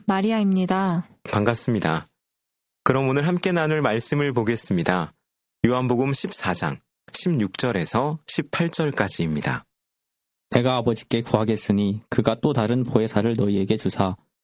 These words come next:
Speaker 3: 영원토록 너희와 함께 있게 하시리니."
Speaker 1: "저는 진리의 영이라 세상은 능히 저를 받지 못하나니 이는 저를 보지도 못하고 알지도 못함이라.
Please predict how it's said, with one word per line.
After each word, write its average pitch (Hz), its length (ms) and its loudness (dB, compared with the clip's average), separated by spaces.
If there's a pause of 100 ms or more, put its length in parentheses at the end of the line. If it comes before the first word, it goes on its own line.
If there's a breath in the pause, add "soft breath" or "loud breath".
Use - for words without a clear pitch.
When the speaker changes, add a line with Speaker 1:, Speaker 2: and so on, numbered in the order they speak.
(260)
Speaker 3:
영원토록 127 640 2
너희와 110 320 2
함께 143 340 0
있게 123 420 0
하시리니." 110 640 0 (1120 loud breath)
Speaker 1:
"저는 214 360 2
진리의 247 520 0
영이라 185 640 0 (400)
세상은 233 600 2
능히 202 320 2
저를 220 360 0
받지 196 320 -2
못하나니 170 840 0 (520)
이는 202 460 2 (200)
저를 233 360 0
보지도 214 420 0
못하고 175 600 0 (300)
알지도 190 400 2
못함이라. 160 680 0